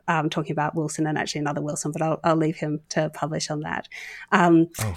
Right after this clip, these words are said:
Speaker 2: fantastic.
Speaker 1: when, when that comes out, but, but just to show you that your instincts, I think, are, are absolutely spot on with where this kind of thinking is going.
Speaker 2: Oh, I'm glad to hear it.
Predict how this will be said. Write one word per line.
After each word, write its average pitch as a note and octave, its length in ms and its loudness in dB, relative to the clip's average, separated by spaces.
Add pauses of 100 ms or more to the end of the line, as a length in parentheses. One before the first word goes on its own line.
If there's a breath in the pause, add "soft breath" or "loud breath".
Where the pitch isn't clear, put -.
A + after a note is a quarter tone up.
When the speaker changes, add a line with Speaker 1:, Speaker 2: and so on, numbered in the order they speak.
Speaker 2:
fantastic. C3+ 380 2
Speaker 1:
when, D#3 220 2
when E3+ 160 6
that D3+ 120 2
comes E3+ 180 0
out, D3+ 220 0
but, D#3 180 2 (220 soft breath)
but G3 180 8 (200)
just - 260 12
to A3 80 10
show G#3 140 10
you F#3 180 12
that F3 140 8
your F3 100 10
instincts, F#3+ 460 10
I D#3+ 80 2
think, - 260 0 (280)
are, D#3+ 280 6 (240)
are D#3 260 6 (320)
absolutely E3+ 680 6
spot D#3 300 0
on D#3 380 2 (140)
with E3 340 2
where D#3+ 280 6
this D#3 240 0
kind D3+ 240 -2
of D3+ 60 -6
thinking - 340 -4
is - 120 -4
going. A#1 380 -8 (420)
Speaker 2:
Oh, D#2+ 320 0
I'm C2 100 -12
glad F#2 240 2
to F2 40 -4
hear F#2 160 0
it. - 140 -2